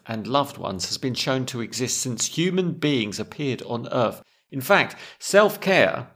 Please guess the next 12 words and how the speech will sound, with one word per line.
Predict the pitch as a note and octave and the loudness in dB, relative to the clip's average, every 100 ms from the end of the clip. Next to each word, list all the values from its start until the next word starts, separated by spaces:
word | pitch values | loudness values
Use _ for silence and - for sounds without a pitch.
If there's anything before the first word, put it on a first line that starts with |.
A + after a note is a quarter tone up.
| _ _ - | _ _ -8
has | C#3 C3 - | -4 -4 2
also | F#3 G3 G3 G#2 | 2 4 2 0
been | - G2+ | 0 -6
connected | A#2 G#2+ - G#2 | -2 -2 -4 -8
to | G#2 | -2
the | A2 | -2
black | - B2 B2+ - D3+ - | 0 0 0 -2 -12 -4
feminist | - A#2+ A#2 A2+ - - | 2 2 4 0 -2 -2
movement | B2 C#3+ B2+ F#2+ F2 | 2 4 2 -2 -2
through | - A2 | 0 2
civil | - - E3+ E3+ E3+ - | 2 2 4 4 2 0
rights | G#2+ C3 B2 - | 2 4 4 -2